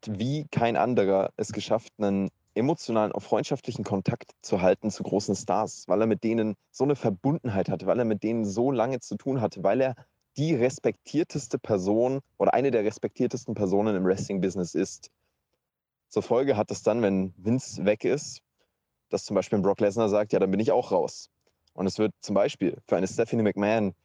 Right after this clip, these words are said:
deutlich schwieriger sein, The Rock zu einem letzten Match zu überreden, als es für Vince McMahon schwierig wäre. Natürlich wird Vince McMahon immer noch seine Kontakte spielen lassen. Ich glaube auch trotzdem, dass er nicht loslassen kann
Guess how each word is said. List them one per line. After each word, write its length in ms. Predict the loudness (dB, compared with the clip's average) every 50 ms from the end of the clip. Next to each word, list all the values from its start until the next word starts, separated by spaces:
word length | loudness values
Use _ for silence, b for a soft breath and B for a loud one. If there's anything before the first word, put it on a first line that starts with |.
| _ _ _ _ _ _
deutlich 720 | 0 2 2 2 0 0 0 0 0 0 -2 -8 -16 -16 -16 _ _ _ _ _
schwieriger 560 | -12 -8 -4 -2 0 0 0 0 0 0 0
sein, 260 | 2 2 2 2 2
The 80 | 2 2
Rock 300 | 2 2 2 0 -2 -2
zu 80 | -2 0
einem 160 | 0 2 2
letzten 300 | 0 0 -2 -4 -4 -2
Match 220 | -2 -2 -2 -4
zu 100 | -6 -4
überreden, 400 | 0 0 0 0 0 0 0 0
als 180 | -2 -2 -4 -6
es 100 | -14 -10
für 200 | -4 -2 0 0
Vince 180 | 0 -2 -2 -2
McMahon 480 | -4 -2 0 2 2 2 2 0 -2 _ _ _ _ _ _
schwierig 600 | _ -14 -10 -2 0 0 2 2 0 -2 -4 -8 _
wäre. 420 | -2 0 2 2 2 0 -2 -4 -6 -14 -20 _ b b b b b b
Natürlich 260 | -4 0 0 0 2
wird 140 | 2 0 0
Vince 220 | 0 0 0 0 0
McMahon 240 | 2 2 2 2
immer 100 | 2 2
noch 100 | 0 0
seine 200 | 2 2 0 0
Kontakte 400 | 0 -2 -2 -2 -2 -4 -2 -4
spielen 300 | -6 -4 -2 -2 0 2
lassen. 180 | 2 0 0 -2
Ich 80 | -8 -2
glaube 220 | -2 0 2 2
auch 120 | 0 -2 -4 _
trotzdem, 500 | -2 -2 -2 -2 -2 -4 -2 -2 0 0
dass 180 | 0 0 0
er 60 | 0
nicht 260 | 0 0 0 -2 0 0
loslassen 600 | 0 0 0 0 -4 -2 -2 -2 -2 -2 -12 -12
kann 260 | -10 -10 -12 -12 -14